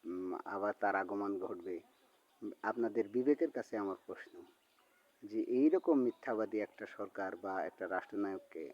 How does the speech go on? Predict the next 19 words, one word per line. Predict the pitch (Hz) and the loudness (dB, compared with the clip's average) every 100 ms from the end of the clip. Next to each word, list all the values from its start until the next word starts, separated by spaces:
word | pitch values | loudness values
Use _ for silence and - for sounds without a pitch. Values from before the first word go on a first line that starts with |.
| - | -12
আপনারা | - - 107 | -14 -8 -6
কেনই | 101 110 113 160 | -6 -4 2 4
বা | 147 123 | 4 0
পছন্দ | 104 - 107 104 | -4 -4 -2 -2
করেন? | - 113 160 - _ _ _ _ _ _ - | -2 2 2 0 _ _ _ _ _ _ -8
আর | 95 95 | -4 -4
আপনাদের, | 98 110 98 104 95 - - | -6 -8 -6 -6 -6 -12 -6
মানে, | 101 98 98 | -2 -2 -2
আপনারা | - 117 139 139 165 156 | -4 -4 0 4 6 6
ক-, | 139 123 120 | 4 -2 -4
কতটুকু | - - - 104 | -8 -12 -10 -4
মনুষ্যত্ববোধ, | 98 - - - 92 90 82 - - _ _ _ _ _ - | -2 -2 -8 -12 -10 -10 -12 -18 -20 _ _ _ _ _ -6
আহ, | 98 98 92 | -2 0 -2
আপনাদের | - - 90 95 | -4 -6 -4 -2
আছে, | 92 - 95 82 | -4 -2 -2 0
এটাই | 120 117 | 2 2
আমার | 104 92 | 2 -2
ভাবার | 95 90 90 | -4 -4 -6
বিষয়। | 87 - - | -10 -12 -14